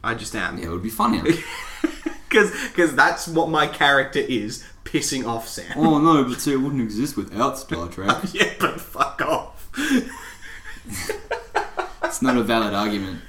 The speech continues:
Speaker 1: No, but it'll be, yeah, but it builds on the shit that was, that was Star Trek into something that's, you know, okay,
Speaker 2: I
Speaker 1: like
Speaker 2: mean,
Speaker 1: this show.
Speaker 2: the obvious comparison is everyone's favourite, the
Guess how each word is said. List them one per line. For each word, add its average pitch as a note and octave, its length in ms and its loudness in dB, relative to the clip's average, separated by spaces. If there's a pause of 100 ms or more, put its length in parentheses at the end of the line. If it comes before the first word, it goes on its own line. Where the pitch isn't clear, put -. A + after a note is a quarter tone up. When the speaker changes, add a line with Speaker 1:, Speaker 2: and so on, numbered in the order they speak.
(220)
Speaker 1:
No, E3+ 260 0
but E3+ 120 -4
it'll F#3 240 8
be, F3 460 8
yeah, E3 380 0
but C3+ 220 -2 (200)
it C3+ 260 -8
builds D3+ 400 0
on C3 160 -2
the B2 80 -4
shit - 400 -4
that A#2 120 -4
was, A#2+ 520 -6
that C3 160 -4
was B2+ 180 -6
Star C#3+ 280 0
Trek - 280 -8
into A#2 220 -6
something B2+ 420 -4
that's, B2 320 -6
you A2+ 180 -2
know, A2 200 -6
okay, A#2 460 -2
Speaker 2:
I - 20 -8
Speaker 1:
like C3+ 180 2
Speaker 2:
mean, C3+ 120 6
Speaker 1:
this B2+ 200 0 (160)
show. - 300 -10 (120)
Speaker 2:
the B2+ 140 0
obvious C3+ 400 0
comparison A2+ 640 0
is F#2 140 -4
everyone's F#2+ 640 -4 (120)
favourite, F2+ 680 -8
the D#2+ 280 -8